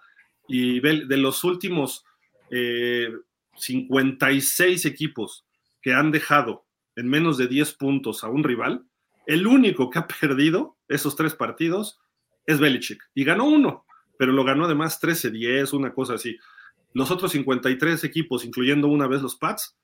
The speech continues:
cincuenta y tres ganados, cero perdidos. Esto es impresionante, ¿no? O sea, ¿cómo es posible que pierdas ese tipo de partidos cuando tu defensa limita de esa forma al rival?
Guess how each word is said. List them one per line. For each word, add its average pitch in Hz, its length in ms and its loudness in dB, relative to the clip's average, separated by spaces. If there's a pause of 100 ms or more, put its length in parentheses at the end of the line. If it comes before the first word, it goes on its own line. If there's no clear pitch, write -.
(140)
cincuenta 131 480 0
y 131 60 4
tres 156 180 0
ganados, 143 320 0
cero 151 240 0
perdidos. 135 540 -2
Esto 135 260 -4
es - 260 -6 (360)
impresionante, 127 1080 0
¿no? 139 160 -4
O 127 80 -4
sea, 131 260 -2
¿cómo 160 160 -2
es 160 60 -2
posible 151 320 -4
que - 100 -8
pierdas 143 380 -2
ese 135 180 -6
tipo 131 240 -6
de 117 80 -4
partidos 147 360 -6
cuando 113 180 -4
tu 123 100 -6
defensa 139 540 -2 (260)
limita 135 480 2
de 131 80 0
esa 135 160 -4
forma 131 520 0 (280)
al 117 180 -4
rival? 123 420 -2